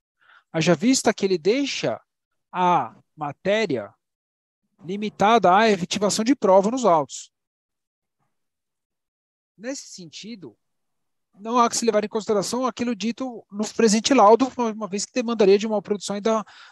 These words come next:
mais completa dos laudos. É, é, veja que o, o, o perito, o vistor,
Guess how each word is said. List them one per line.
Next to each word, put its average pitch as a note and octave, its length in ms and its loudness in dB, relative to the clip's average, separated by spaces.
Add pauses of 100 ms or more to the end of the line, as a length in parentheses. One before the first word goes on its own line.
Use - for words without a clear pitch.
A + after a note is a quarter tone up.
mais F3 180 -4
completa F3 480 0
dos G3+ 160 -8
laudos. G#2+ 460 -10 (480)
É, C#3 800 -8 (1040)
é, D3+ 80 -14
veja A3+ 300 4
que A#3+ 160 4
o, F#3+ 180 2
o, E3 320 -4
o D#3+ 60 -20
perito, F3 500 -4
o B2 60 -8
vistor, C#3+ 600 2